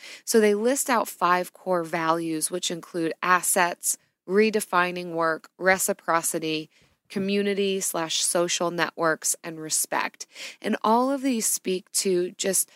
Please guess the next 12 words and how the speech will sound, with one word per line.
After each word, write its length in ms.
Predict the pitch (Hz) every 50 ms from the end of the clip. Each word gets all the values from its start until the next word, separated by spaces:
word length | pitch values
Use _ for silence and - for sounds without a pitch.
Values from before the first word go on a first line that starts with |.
| _ _ _
such 280 | - 294 320 311 - -
dignity 720 | 196 - 190 180 180 196 202 208 214 226 233 240 240 240 - -
of, 360 | - 190 190 180 185 180 185 - - _ -
uh, 60 | - 76 - -
like, 220 | - 208 202 - -
offering 400 | 220 214 220 - 240 226 208 196
dignity 540 | - 185 170 170 185 196 208 214 226 233
to 100 | 226 240
people, 540 | 233 - - 254 254 - _ 262 262 262 262
but 160 | 214 226 - -
also 340 | - 196 190 - - 208 196
creating 1040 | - - - - 202 196 185 175 175 180 175 175 180 180 180 175 170 170 170 170